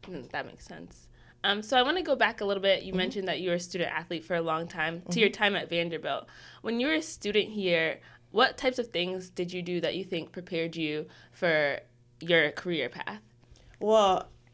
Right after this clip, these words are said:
Speaker 2: I will say I'm a firm believer, and clearly because I still coach,
Speaker 1: <laughs>
Speaker 2: that, um, sports is a kind of a microcosm of life. And so
Speaker 1: Mm-hmm.
Speaker 2: you learn to deal with adversity, you learn to deal with time crunches, you learn to deal with a lot of things through that sport.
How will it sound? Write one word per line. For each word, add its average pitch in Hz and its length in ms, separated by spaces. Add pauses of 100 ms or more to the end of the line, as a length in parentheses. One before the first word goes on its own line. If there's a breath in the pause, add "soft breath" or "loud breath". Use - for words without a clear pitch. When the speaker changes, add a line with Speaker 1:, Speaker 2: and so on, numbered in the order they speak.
Speaker 2:
I 185 120
will 208 160
say 196 280
I'm 190 200
a 180 80
firm 180 260
believer, 170 380
and 170 240
clearly 170 280
because 165 260
I 151 80
still 156 260
coach, 170 480
Speaker 1:
<laughs> - 40
Speaker 2:
that, 170 500
um, 160 320
sports 185 560
is 160 180
a 165 60
kind 170 220
of 160 60
a 156 80
microcosm 156 600
of 147 100
life. 151 300
And 160 160
so 208 80
Speaker 1:
Mm-hmm. 170 240
Speaker 2:
you 185 400
learn 165 260
to 160 60
deal 151 180
with 151 120
adversity, 208 480
you 175 140
learn 165 180
to 151 60
deal 147 200
with - 220
time 269 300
crunches, 170 380
you 156 100
learn 165 160
to 160 60
deal 156 140
with 156 120
a 151 40
lot 151 240
of 160 100
things 151 400 (460 soft breath)
through 185 200
that - 200
sport. - 420